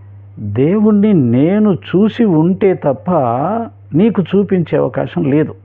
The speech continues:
నిజానికి దేవుని చూసిన వాళ్ళు కూడా ఇతరులకు దేవుని చూపించలేరు. దేవుణ్ణి ఎవరికి వాళ్ళు చూడాల్సిందే, వాళ్ళ అర్హతను సంపాదించుకొని చూడాల్సిందే. ఎలాగైతే సెల్ ఫోన్ తయారు చేయాలంటే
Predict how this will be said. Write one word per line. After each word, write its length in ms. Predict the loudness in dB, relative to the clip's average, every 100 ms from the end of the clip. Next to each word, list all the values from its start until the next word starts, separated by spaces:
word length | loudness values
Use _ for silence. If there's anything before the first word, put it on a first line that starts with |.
| -4
నిజానికి 800 | 0 0 0 -2 0 0 -2 -6 -12 -20 -20 -20 -20 -20 -20 -10
దేవుని 460 | -2 2 2 2 0
చూసిన 520 | -2 0 0 0 0
వాళ్ళు 320 | 2 0 2
కూడా 280 | 2 2 2
ఇతరులకు 440 | 2 0 0 2
దేవుని 300 | 2 2 2 0
చూపించలేరు. 560 | -2 -2 -4 -6 -6 -10 -18 -20 -20 -20 -20 -20 -20 -20 -20 -20 -20 -20 -20 -20 -20 -20 -16 -4
దేవుణ్ణి 640 | 0 2 2 2 2 0 -2 -12 -20 -20 -20 -20 -10
ఎవరికి 440 | -2 0 2 0 2
వాళ్ళు 260 | 2 2 0 0
చూడాల్సిందే, 640 | 0 0 -2 -4 -4 -6 -12 -8
వాళ్ళ 240 | -4 -2 0
అర్హతను 480 | -2 -2 -2 0 -2
సంపాదించుకొని 1000 | -2 -4 -4 -2 -2 -2 -2 0 0 -2
చూడాల్సిందే. 880 | -6 -12 -4 -2 0 -4 -6 -6 -4
ఎలాగైతే 580 | -4 -2 0 0 0 -2
సెల్ 280 | -2 -2 -2
ఫోన్ 240 | -2 0
తయారు 260 | 0 0 2
చేయాలంటే 840 | 0 0 0 -2 -2 -2 -2